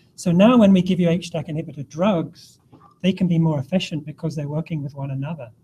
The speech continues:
So those sorts of questions are never asked.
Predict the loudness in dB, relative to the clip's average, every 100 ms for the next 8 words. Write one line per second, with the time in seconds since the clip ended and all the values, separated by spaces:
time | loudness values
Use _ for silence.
0 | _ _ _ _ _ _ _ -4 2 2
1 | 0 -6 -8 -4 -4 -2 -6 -4 -2 -2
2 | 2 2 0 -4